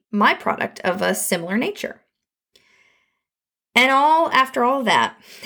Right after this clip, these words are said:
<laughs> I come to this place where I said, as I was kind of closing her website and, uh, you know, working on my own and adding my F A Qs,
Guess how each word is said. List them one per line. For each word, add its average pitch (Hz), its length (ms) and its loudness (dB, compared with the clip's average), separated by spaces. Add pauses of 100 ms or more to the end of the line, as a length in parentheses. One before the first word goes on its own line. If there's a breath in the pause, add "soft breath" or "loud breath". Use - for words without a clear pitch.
(120)
<laughs> - 1200 -14
I 220 100 4
come 233 260 0
to 226 60 -2
this 214 500 -2 (120)
place 202 420 0
where 196 100 0
I 185 120 4
said, 185 580 0 (460)
as 190 140 -2
I 180 100 2
was 180 140 -4
kind 190 200 0
of - 160 -4 (120)
closing 196 380 0
her 190 160 0
website 180 580 2
and, 151 200 -10 (520 loud breath)
uh, 175 280 -2
you 175 120 -2
know, - 160 -10
working 208 440 0
on 190 140 2
my 185 200 2
own 180 220 2
and 165 120 -4
adding 196 240 4
my 185 120 2
F 185 120 -2
A 180 80 0
Qs, 180 520 -6